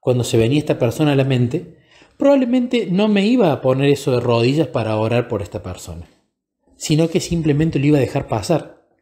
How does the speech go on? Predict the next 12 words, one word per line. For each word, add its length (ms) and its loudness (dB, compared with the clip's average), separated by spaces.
Pero 160 4
muchas 320 0
veces 320 -2
Jesús 520 -2
permite 880 0
estas 600 -6
emociones 680 -2
o 60 -12
sentimientos 960 -2
para 260 0
que 320 -4
nosotros 720 -4